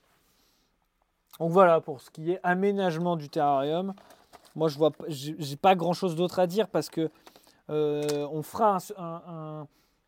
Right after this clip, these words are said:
un podcast sur le substrat, je trouve ça intéressant. Et puis après, le reste, quel type de terrarium on l'a fait, euh, la chaleur on l'a fait, l'humidité on l'a fait. Bon, bah voilà, hein, on a un petit peu tout, hein. Pour les gamètes des isopodes, tu mets bouchon de bouteille de lait. Ouais, c'est pas bête, ça.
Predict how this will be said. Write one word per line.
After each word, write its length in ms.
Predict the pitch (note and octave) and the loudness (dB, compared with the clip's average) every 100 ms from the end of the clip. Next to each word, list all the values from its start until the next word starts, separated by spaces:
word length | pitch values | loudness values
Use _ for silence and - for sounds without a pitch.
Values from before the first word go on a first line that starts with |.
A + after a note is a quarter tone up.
| _ | _
un 80 | E3 | -12
podcast 360 | E3 E3+ F3+ D#3 | -8 -6 -6 -6
sur 100 | E3 | -8
le 40 | |
substrat, 440 | - D#3 - F#3 G3 | -10 -16 -10 -4 -4
je 60 | |
trouve 120 | - - | -6 -12
ça 140 | D#3+ | -10
intéressant. 680 | D3 D3 D3 - F#3+ G#3 G3 | -8 -8 -8 -8 -6 -6 -6
Et 60 | |
puis 160 | - C3+ | -8 -10
après, 220 | C3 D#3+ | -6 -6
le 100 | D3 | -4
reste, 380 | C3 D#3 E3 C#3+ - _ _ | -2 -4 -4 -8 -10 _ _
quel 160 | F#3+ D#3+ | -6 -6
type 180 | - F3+ | -8 -4
de 100 | F#3 | -4
terrarium 520 | F#3 D#3+ E3+ E3+ D3 | -2 -2 -2 -4 -6
on 80 | C#3 | -6
l'a 100 | D3 | -6
fait, 420 | - G3 G3+ G3 _ _ - | -2 0 0 -2 _ _ -10
euh, 200 | D#3+ D#3 | -6 -6
la 80 | D#3+ | -6
chaleur 340 | - F3 D#3 | -2 0 0
on 60 | D3+ | -2
l'a 160 | D3+ | -4
fait, 260 | D3+ G#3 G3 | 0 2 2
l'humidité 380 | F3+ D#3 D3 F#3 | 0 -8 -8 -8
on 60 | |
l'a 100 | D3 | -8
fait. 220 | B2+ F#3+ E3+ | -6 -4 -4
Bon, 200 | C3+ C3 | -8 -14
bah 180 | A#2+ A2 | -18 -8
voilà, 240 | C#3 F3+ | -4 -2
hein, 240 | F3 D#3 D#3+ | -4 -4 -6
on 160 | C#3+ | -8
a 40 | B2+ | -10
un 120 | B2+ | -12
petit 160 | - | -16
peu 120 | - C3+ | -16 -16
tout, 220 | - F#3+ | -12 -12
hein. 100 | D#3 _ _ _ _ - - _ _ _ _ | -14 _ _ _ _ -20 -20 _ _ _ _
Pour 120 | - | -6
les 80 | D3+ | -4
gamètes 200 | E3+ F#3 | -4 -4
des 180 | F3 D3 | -6 -6
isopodes, 280 | D3 D#3 G3+ | -6 -4 -6
tu 140 | - | -6
mets 80 | D3 | -12
bouchon 320 | C#3 D#3 G3+ | -12 -12 -10
de 60 | F3+ | -10
bouteille 240 | D3+ E3+ | -8 -8
de 80 | D3+ | -6
lait. 120 | C3 | -8
Ouais, 180 | - G3 | -6 -8
c'est 140 | - | -6
pas 80 | F#3 | -6
bête, 160 | G#3+ B3+ | -4 -6
ça. 160 | E3 | -12